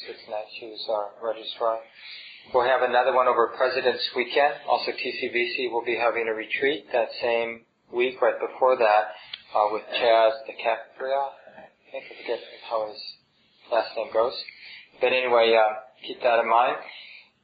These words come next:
Shelley will be sending out the information about the December intensive in a few days, as long, as well as the, uh, registration link for the year-end retreat between the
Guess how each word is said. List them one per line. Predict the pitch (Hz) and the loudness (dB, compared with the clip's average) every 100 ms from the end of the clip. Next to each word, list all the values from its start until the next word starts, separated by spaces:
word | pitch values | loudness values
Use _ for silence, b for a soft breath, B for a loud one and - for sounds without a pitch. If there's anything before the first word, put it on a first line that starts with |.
| _ - - | _ -10 0
Shelley | 135 127 | 4 4
will | 123 120 | 2 0
be | 123 - | -2 0
sending | 131 120 117 | 0 2 2
out | 113 113 | 0 0
the | 123 | -6
information | - 120 117 117 - | -4 0 2 2 0
about | 120 117 110 - | 0 2 2 0
the | 117 | -4
December | 110 - 123 120 117 | -4 0 -2 2 2
intensive | 110 - 120 120 - 151 147 143 - - | 0 -2 -2 -2 0 2 2 -2 -14 -12
in | 120 | -10
a | 113 - | -10 -8
few | 123 | 0
days, | 127 123 123 120 | 2 4 2 0
as | 117 - | -8 2
long, | 120 120 123 | 6 6 4
as | 117 120 | -2 0
well | 120 123 | 2 4
as | 117 - - | 4 0 -6
the, | 120 113 113 | -4 0 4
uh, | 107 107 - _ _ - _ | 6 4 0 _ _ -20 _
registration | 123 117 - 131 120 120 123 110 | 0 2 0 2 2 2 -2 0
link | 110 110 - - | 2 2 -2 -4
for | 123 117 113 | 4 4 6
the | 110 107 107 107 | 6 6 4 2
year-end | 120 117 113 107 | 0 4 4 2
retreat | 104 - 123 104 - | -8 0 0 0 -6
between | - - 117 | -14 -8 -6
the | 104 | -6